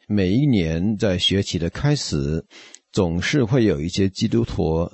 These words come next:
来参加我们聚会，来看一看到底我们这个教会，呃，合不合乎他的需要。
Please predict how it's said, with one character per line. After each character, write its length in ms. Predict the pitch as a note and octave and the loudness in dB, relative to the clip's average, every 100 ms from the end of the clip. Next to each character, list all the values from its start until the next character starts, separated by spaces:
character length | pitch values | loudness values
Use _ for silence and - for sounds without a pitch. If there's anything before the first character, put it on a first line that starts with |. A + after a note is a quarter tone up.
| - | -4
来 480 | F#2+ D#2 C#2+ E2+ G#2+ | -2 0 0 -2 -2
参 260 | - G#2+ | -2 0
加 200 | G2+ G2 | 2 2
我 140 | F2+ C2 | 0 -2
们 180 | C#2 F2+ | -6 -4
聚 200 | - A#2 | 0 0
会， 420 | D#2 D#3 D3+ F2 - _ G3+ | 0 0 0 -2 -8 _ -12
来 300 | A#2+ E2 D#2 | -6 -4 -4
看 380 | - - F#3+ B2+ | -4 -2 0 2
一 80 | A2 | 0
看 340 | - F#2 C#2 _ - - _ - | -2 -4 -4 _ -20 -20 _ 0
到 180 | E3+ | 2
底 460 | B2+ G2 F2 G2+ C3 | 4 2 2 4 2
我 160 | G#2 E2 | 2 0
们 100 | F2 | 0
这 80 | |
个 120 | F2+ F2+ | 0 0
教 300 | D#3+ D3 A2 | 2 2 0
会， 480 | - E3+ D3+ F#2 - - - - - - | -2 0 2 0 -2 -18 -20 -18 -8 -2
呃， 180 | F#2+ | -2
合 240 | F#2+ - F#2+ | -2 0 0
不 140 | A2+ | 0
合 320 | C3+ - F#2+ | -2 0 0
乎 480 | G#2 - E3 F3+ - F#3 | 0 0 2 2 0 -6
他 220 | - G#2 | -4 -2
的 120 | F#2 D#2 | 0 -2
需 420 | - - F#2+ F#2 | -4 0 2 4
要。 300 | F2+ D#2 | 4 0